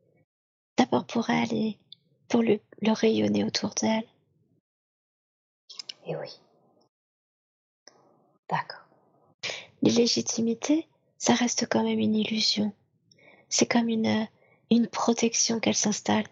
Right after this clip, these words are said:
Speaker 1: tout autour d'elle. Vous
Speaker 2: Mm.
Speaker 1: voyez, c'est tant que elle se sent illégitime, eh bien, ça lui donne une, comme une assurance de ne pas aller au-delà de ce qu'elle peut donner.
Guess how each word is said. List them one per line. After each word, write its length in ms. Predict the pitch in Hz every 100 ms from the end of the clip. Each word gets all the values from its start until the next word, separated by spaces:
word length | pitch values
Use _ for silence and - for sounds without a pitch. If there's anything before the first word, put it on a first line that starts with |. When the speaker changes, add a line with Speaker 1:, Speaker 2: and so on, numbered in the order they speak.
| _ _ _ _
Speaker 1:
tout 220 | - 104 220
autour 300 | - - -
d'elle. 300 | - 104 - _ _ _ _ _ _ _ _ _ _ _ -
Vous 80 |
Speaker 2:
Mm. 40 | 208
Speaker 1:
voyez, 320 | 220 254 277
c'est 280 | - 226 - _ _ _ -
tant 200 | - 180 -
que 100 | 240 226 220 220 - _ -
elle 140 | 214
se 140 | -
sent 300 | - 220 214 -
illégitime, 880 | 220 220 220 208 202 - 269 302 233 _ _ _ _ - - - - _ -
eh 60 | 214
bien, 440 | 226 226 220 220 - -
ça 200 | - 233
lui 140 | 226 220
donne 260 | 226 233
une, 380 | 233 220 220 220 - - _ _ _ _ _ _ _ -
comme 180 | 226
une 200 | 220 214 220
assurance 640 | 220 - 220 226 233 -
de 80 | 220
ne 120 | 214
pas 180 | - 208
aller 240 | 202 220
au-delà 640 | 208 202 202 208 214 214 214
de 80 | -
ce 140 | -
qu'elle 160 | - 196
peut 160 | -
donner. 420 | 208 214 208 214